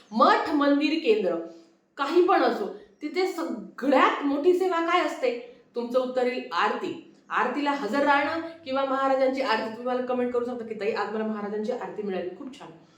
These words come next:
पण त्याच्यापेक्षा पण मोठी सेवा काय आहे माहिती आहे? मंदिर झाडणं. मग तुम्ही कुठल्या पण देवाच्या मंदिरात जा. आता मी महाराजांचं सांगते आहे, दत्त महाराजांचं मठ, मंदिर, केंद्र, तिथे जी झाडायची सेवा असते ना, ती कधीच चुकवायची नाही. आपल्याला बाई,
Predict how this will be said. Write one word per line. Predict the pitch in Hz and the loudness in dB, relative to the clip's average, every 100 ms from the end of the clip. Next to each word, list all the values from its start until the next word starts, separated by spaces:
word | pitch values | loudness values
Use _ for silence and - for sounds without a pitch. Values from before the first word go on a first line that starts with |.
| _ _ | _ _
पण | 233 | -2
त्याच्यापेक्षा | 214 - - 196 233 202 - 240 - 285 | -2 -8 -10 -6 -4 -6 -2 -2 0 -4
पण | 285 247 - | -2 -4 -6
मोठी | 214 220 254 | -2 0 0
सेवा | 262 262 262 | 0 2 2
काय | 262 247 - - - | 2 0 -2 -12 -10
आहे | 190 226 220 214 202 - - | -8 -6 -8 -10 -14 -18 -10
माहिती | 202 220 | -8 -6
आहे? | 247 - - _ | -8 -10 -20 _
मंदिर | 185 202 220 269 277 | -4 -2 0 2 2
झाडणं. | 277 226 175 165 - - - _ _ _ _ | 2 0 -2 -4 -10 -14 -20 _ _ _ _
मग | 208 | -6
तुम्ही | 254 269 | -4 -4
कुठल्या | 294 277 330 | -4 -2 0
पण | 339 370 | 2 2
देवाच्या | 302 247 226 220 | 4 2 2 -2
मंदिरात | 220 208 208 202 | -4 -4 -2 -4
जा. | 196 | -6
आता | 185 170 196 | -6 -6 -4
मी | 220 | -4
महाराजांचं | 220 196 202 214 214 | -2 -4 -4 -6 -6
सांगते | 208 190 170 165 | -8 -8 -10 -12
आहे, | 165 - - _ _ | -14 -16 -20 _ _
दत्त | 226 220 | -6 -2
महाराजांचं | 247 240 208 202 208 208 | 0 2 0 -4 -4 -2
मठ, | 226 240 - | 0 0 0
मंदिर, | 214 240 233 214 | -4 -2 -4 -2
केंद्र, | 226 226 - - - _ | -4 -4 -8 -14 -20 _
तिथे | 240 262 | -12 -6
जी | 269 | -4
झाडायची | - - 180 226 262 320 | -4 -6 -2 0 2 2
सेवा | - 269 | 4 2
असते | 269 269 | 0 -2
ना, | 262 | -4
ती | 254 277 | -4 -6
कधीच | 247 254 285 | -2 -2 -2
चुकवायची | 247 196 185 175 | -6 -4 -4 -4
नाही. | 185 - | -8 -10
आपल्याला | - 262 269 | -2 0 0
बाई, | - 240 277 | -2 -2 -2